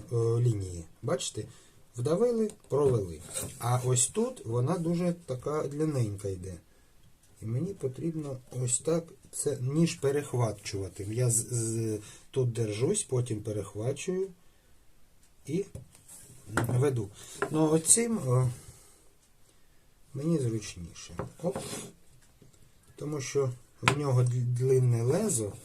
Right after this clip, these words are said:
і він дуже вдобно лежить у руці. Раз.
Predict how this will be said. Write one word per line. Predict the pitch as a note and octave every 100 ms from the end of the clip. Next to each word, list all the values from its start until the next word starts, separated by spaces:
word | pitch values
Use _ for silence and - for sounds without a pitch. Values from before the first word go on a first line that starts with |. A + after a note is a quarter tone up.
| - - - - - - - _ - - - - - - - - - - - - - - -
і | D3+
він | F#3 G3
дуже | D#3 F3 D#3+ D3+ - - - A#2 A#2
вдобно | G#2+ C#3+ D3 B2+ A2+ - - - - -
лежить | A2+ A#2+ B2+ D#3 - - - - - -
у | - B2+
руці. | C3 A#2+ - - D#2+ - - - - - - - - - - - - - - _ - _ - - - - - - - - - - - - - - - - -
Раз. | C3+ A3 - - -